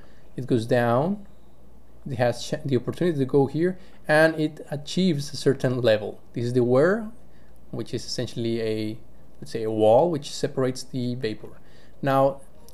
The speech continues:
we should have a retention time in order to ensure that the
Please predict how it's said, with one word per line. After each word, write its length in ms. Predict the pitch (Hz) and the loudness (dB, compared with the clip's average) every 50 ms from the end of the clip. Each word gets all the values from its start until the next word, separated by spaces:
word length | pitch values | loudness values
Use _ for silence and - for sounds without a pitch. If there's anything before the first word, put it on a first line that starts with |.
| - - - - - - | -16 -16 -16 -10 -2 2
we 140 | 151 143 143 | 2 2 2
should 260 | 143 147 151 147 110 | 4 2 2 4 4
have 180 | 135 135 139 139 | 4 4 4 4
a 40 | 127 | 2
retention 500 | 123 127 127 - 160 185 - 196 185 170 | 2 2 2 2 2 2 2 2 2 2
time 380 | - 156 160 180 214 240 - - | 4 2 2 2 0 -2 -4 -4
in 160 | 156 139 135 | -2 0 0
order 140 | 131 135 139 | 0 0 -2
to 420 | 139 - 147 143 139 139 139 - - - | -4 -2 0 0 0 0 -2 -4 -8 -6
ensure 380 | 139 123 - - - 165 170 165 | -6 -6 -4 -2 2 2 2 4
that 240 | 156 135 131 131 | 4 2 2 2
the 260 | - 127 120 120 120 | -2 -4 -2 -2 -4